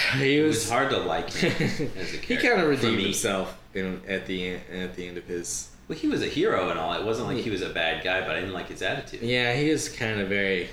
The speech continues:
Speaker 1: you know, full of himself.
Speaker 2: Yeah.
Speaker 1: Um, the D L C, though. The D L C, though. The,
Speaker 2: Was
Speaker 1: like
Speaker 2: any of that that they showed us new?
Speaker 1: Yes.
Speaker 2: Other than, like, the
Speaker 1: They,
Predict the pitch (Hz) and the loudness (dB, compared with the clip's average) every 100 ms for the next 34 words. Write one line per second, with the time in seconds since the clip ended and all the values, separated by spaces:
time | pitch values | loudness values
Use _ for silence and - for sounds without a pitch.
0 | - 95 87 82 - 90 85 80 76 - | -12 -10 -10 -10 -4 -4 -4 -10 -12 -10
1 | 78 76 110 76 - - - - - 120 | -10 -8 -8 -8 -10 -16 -16 -14 -2 2
2 | 127 123 113 101 - - - - - 110 | 4 4 2 -2 -8 -16 -16 -8 -2 0
3 | 113 135 143 113 - 170 208 156 104 82 | 2 4 4 4 2 2 2 2 2 0
4 | 82 - - - - - - - - 98 | -4 -8 -12 -12 -12 -14 -14 -14 -8 -8
5 | 92 127 139 127 107 - - 170 170 131 | -4 2 4 4 2 0 0 0 2 2
6 | 98 78 73 - - - - - - - | 0 -2 -6 -12 -16 -18 -18 -18 -14 -2
7 | 110 107 98 92 135 131 147 233 226 156 | 0 2 2 2 2 2 2 2 2 2
8 | 151 - 131 127 120 123 151 - 101 101 | 2 0 -2 -2 -2 -2 -2 -4 -4 -4
9 | 196 - - - - - - - 107 104 | -4 -10 -20 -20 -20 -20 -20 -14 -10 0
10 | 123 98 95 113 131 135 131 120 104 98 | 2 2 2 2 4 4 4 4 2 2
11 | 98 | 0